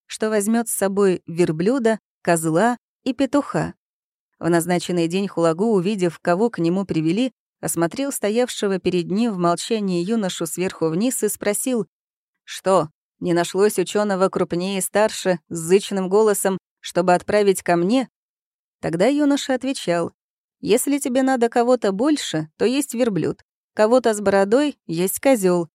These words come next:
а если нужно, чтобы кричал громко, пригласи тогда петуха, все они за этими дверьми». Тогда Хулагу понял, что его собеседник не такой уж и простачок. Почесав подбородок, Хулагу спросил:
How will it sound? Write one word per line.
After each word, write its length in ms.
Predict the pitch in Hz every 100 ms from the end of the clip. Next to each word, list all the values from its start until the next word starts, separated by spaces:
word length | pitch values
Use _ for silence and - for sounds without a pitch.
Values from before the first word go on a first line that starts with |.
| _ _ -
а 120 | 214
если 320 | 226 - 214
нужно, 360 | 214 214 208 196
чтобы 320 | - 196 190
кричал 460 | 190 190 - 220
громко, 480 | 196 240 254 220 156 - _ -
пригласи 480 | 175 175 190 262
тогда 380 | 233 202 202 214
петуха, 560 | - 185 254 - 160 156 _ _
все 340 | - - 294 262
они 240 | 202 190
за 140 | 180 208
этими 420 | 196 165 170 170
дверьми». 520 | 190 220 175 160 - _ _ _ _ _ _ _ _ _
Тогда 320 | 170 196 175
Хулагу 380 | 185 180 175 202
понял, 440 | - 262 175 160
что 180 | 151 165
его 160 | 165 185
собеседник 720 | - 196 208 208 202 220 233
не 140 | 202
такой 380 | 208 240 214 208
уж 180 | 226 -
и 40 |
простачок. 760 | 202 233 - 269 - 165 165 - _ _ _ -
Почесав 420 | 160 160 - 175
подбородок, 600 | 170 170 165 202 208 170
Хулагу 360 | - 170 175 180
спросил: 560 | - 175 - 185 175